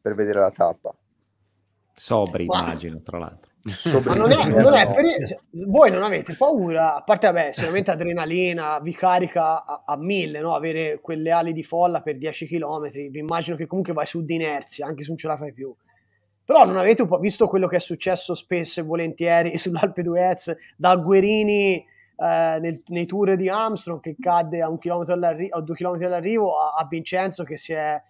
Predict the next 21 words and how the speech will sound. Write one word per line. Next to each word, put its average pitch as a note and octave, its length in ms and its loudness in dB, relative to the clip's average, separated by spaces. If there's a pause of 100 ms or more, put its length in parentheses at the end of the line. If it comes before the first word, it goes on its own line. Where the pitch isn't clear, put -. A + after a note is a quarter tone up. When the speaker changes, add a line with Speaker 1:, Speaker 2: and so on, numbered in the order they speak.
(120)
Speaker 3:
spaccato E3+ 540 -2
una E3+ 120 -2
vertebra. C#3+ 640 -6 (380)
Non, E3+ 160 -12
non A3 140 0
avete B3+ 280 2
paura F3+ 340 2
quando E3 200 -8
c'è - 220 -6
tanta F#3 360 0
gente F#3+ 360 -2
e D#3+ 120 -8
tanto F#3+ 360 0
tasso F3 360 -2
alcolemico - 960 -10 (320)
<laughs> - 360 -20
su - 180 -12
una F#3 140 2
salita F3 360 -4
del D#3 180 -4
genere? D3 480 -14